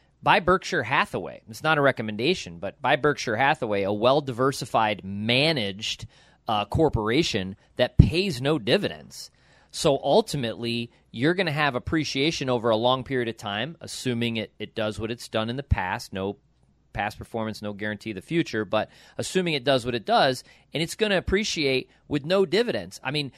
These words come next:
forty percent of Berkshire Hathaway is Apple, uh, which is a way to own da-, Apple and be diversified and not pay the income tax on the dividend from Apple.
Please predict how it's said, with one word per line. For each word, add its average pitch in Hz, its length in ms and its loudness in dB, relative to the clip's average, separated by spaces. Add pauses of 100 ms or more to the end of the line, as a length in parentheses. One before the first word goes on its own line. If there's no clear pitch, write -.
(120)
forty 220 260 2
percent 175 340 -2
of 143 60 -6
Berkshire 160 320 -2
Hathaway 147 420 -2
is 107 240 -6
Apple, 117 460 -2 (320)
uh, 120 180 -2
which 127 280 -6
is 123 100 -8
a 139 80 0
way 135 240 2
to 175 160 -2
own 160 280 0
da-, 120 380 0
Apple 120 540 0
and 165 200 0
be 170 120 -2
diversified 120 760 -2
and 139 200 -4
not 165 240 -2
pay 156 320 2
the 131 480 -6 (240)
income 165 440 -2
tax 113 480 -6
on 139 180 -4
the 143 60 -4
dividend 117 720 -2
from 156 160 -2
Apple. - 380 -4